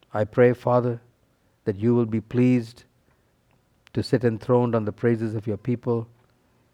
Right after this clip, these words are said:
and demonstrate your presence with us, make your presence known,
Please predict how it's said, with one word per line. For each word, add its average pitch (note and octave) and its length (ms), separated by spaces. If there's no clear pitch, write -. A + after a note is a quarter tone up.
and A2+ 200
demonstrate B2 680
your G#2+ 80
presence G#2+ 480
with G#2 160
us, G#2 140
make C3 320
your A2+ 140
presence G#2 500
known, G#2 340